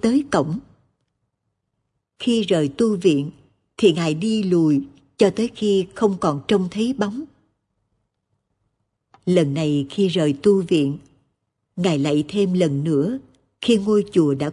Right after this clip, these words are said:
khuất dạng và đến ở lại trong một ngôi nhà lân cận. Hơi đau bụng, Ngài lui vào nghỉ đêm, bảo thị giả đi ra trong khi Ngài tụng kinh cầu nguyện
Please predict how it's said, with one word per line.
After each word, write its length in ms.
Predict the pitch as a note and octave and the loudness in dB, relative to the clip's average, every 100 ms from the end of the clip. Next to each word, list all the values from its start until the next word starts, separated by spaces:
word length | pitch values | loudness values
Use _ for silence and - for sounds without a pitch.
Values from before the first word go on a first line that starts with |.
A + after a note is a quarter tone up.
| - | -2
khuất 180 | - - | -2 0
dạng 340 | F3 F3 C#3 C#3 - _ _ _ _ _ _ - | 0 0 -2 -8 -12 _ _ _ _ _ _ -4
và 180 | F3+ | 0
đến 300 | D3+ F3 A#3 D#4 | 0 0 -2 -2
ở 180 | E3+ F#3 | -2 -2
lại 400 | G#3+ D3 C#3+ C#3 | -4 -4 -4 -4
trong 180 | - G3+ | -2 0
một 200 | E3+ - | 0 -2
ngôi 200 | F#3 G3 | 2 2
nhà 260 | E3+ E3+ C#3+ | 2 -2 -2
lân 320 | D3 G3+ G3 - | -2 -2 -4 0
cận. 220 | D#3 C#3 D#3 - _ _ _ _ _ _ _ _ _ _ _ _ _ | 0 0 -6 -14 _ _ _ _ _ _ _ _ _ _ _ _ _
Hơi 260 | A3 G3 | 2 2
đau 240 | F#3 F#3 F3 | 2 -4 -2
bụng, 300 | F3 C#3 D3+ - _ _ _ | 0 0 -4 -10 _ _ _
Ngài 280 | E3+ F3 D3 | -2 0 0
lui 280 | D#3+ G3+ F#3+ | 2 2 2
vào 160 | F3 | 0
nghỉ 320 | C#3+ D#3 E3+ | 0 0 0
đêm, 300 | G3+ G3+ G3 F3+ - _ _ _ _ | 2 2 2 -2 -10 _ _ _ _
bảo 200 | E3+ D#3 | 0 0
thị 240 | C#3 F#3+ D3+ | 0 0 0
giả 280 | D3+ C#3 G3 | 0 -4 -2
đi 200 | G3+ F#3+ | 0 0
ra 380 | F#3+ F#3+ F#3 F3+ _ _ _ | 0 -4 -6 -8 _ _ _
trong 200 | G#3 F#3 | 0 0
khi 260 | F3 G3 F#3+ | 0 0 0
Ngài 220 | F3 D3+ | 0 -4
tụng 300 | B2+ E3+ D3+ - | 0 0 0 2
kinh 160 | G3+ F#3 | 2 2
cầu 200 | F#3+ D3+ | 2 2
nguyện 380 | D3+ E3 C#3+ | 2 0 0